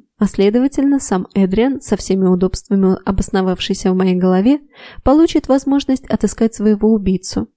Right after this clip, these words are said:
"Верно?" "Частично", лаконично отозвался тот, но объяснять свой ответ не стал, надолго замолчав. "Я отвезу эту книгу домой", между тем продолжил бушевать Арчер.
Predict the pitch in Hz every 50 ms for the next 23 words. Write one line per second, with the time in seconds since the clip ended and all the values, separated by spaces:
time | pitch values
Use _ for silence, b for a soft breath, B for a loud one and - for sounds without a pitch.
0 | _ _ _ _ _ _ _ _ _ _ _ - 220 220 247 - - - 254 226
1 | - _ _ _ _ _ _ _ _ _ _ _ _ _ _ _ - - - 294
2 | - - 262 226 - - - - 202 - _ _ _ _ _ _ - 202 208 202
3 | - 202 202 202 - - - 202 190 190 - 190 185 185 190 185 185 - - 185
4 | - - 247 - - - b b b b b b 220 226 233 226 220 240 254 -
5 | 302 285 277 - - 262 254 254 - 262 262 - - 247 240 - - 214 185 180
6 | 196 208 - _ _ - 202 202 196 190 190 185 180 180 190 185 185 185 185 185
7 | 185 - - - 180 175 - - - _ _ _ _ _ _ _ _ _ _ -
8 | 220 196 202 196 196 - 196 196 185 208 220 208 214 202 - 220 214 208 208 214
9 | 190 220 233 233 214 185 175 175 202 - _ _ _ - 190 190 185 190 180 170
10 | - 196 214 220 - 185 185 180 180 180 180 185 185 180 185 185 - - 190 190
11 | 185 - - - - 185 - - - - - -